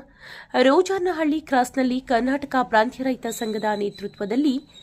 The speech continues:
ಬಗರ್ ಹುಕುಂ ಸಾಗುವಳಿ ಸಕ್ರಮಕ್ಕಾಗಿ ಪೇ ನಂಬರ್ ಭೂಮಿಯನ್ನು ದುರಸ್ತಿ ಮಾಡಿ ಹೊಸ ನಂಬರ್ ಕೊಡಬೇಕೆಂದು ನಿವೇಶನ ರಹಿತರಿಗೆ ನಿವೇಶನ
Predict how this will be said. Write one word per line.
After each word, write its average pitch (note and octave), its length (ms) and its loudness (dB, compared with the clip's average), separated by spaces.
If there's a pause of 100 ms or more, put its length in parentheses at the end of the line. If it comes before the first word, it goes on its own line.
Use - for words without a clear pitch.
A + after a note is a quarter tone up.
(460)
ಬಗರ್ C#4 440 6
ಹುಕುಂ C#4+ 440 -4
ಸಾಗುವಳಿ A#3 760 -4
ಸಕ್ರಮಕ್ಕಾಗಿ B3 1120 -6 (500)
ಪೇ C#4 200 2
ನಂಬರ್ E4+ 360 0
ಭೂಮಿಯನ್ನು C4 680 -2 (120)
ದುರಸ್ತಿ A3 440 -8
ಮಾಡಿ C4+ 460 -2 (260)
ಹೊಸ C4+ 300 -2 (100)
ನಂಬರ್ D#4 420 -2
ಕೊಡಬೇಕೆಂದು C4 880 -6
ನಿವೇಶನ B3+ 520 -4 (140)
ರಹಿತರಿಗೆ A#3 580 -6 (520)
ನಿವೇಶನ D#4 500 -2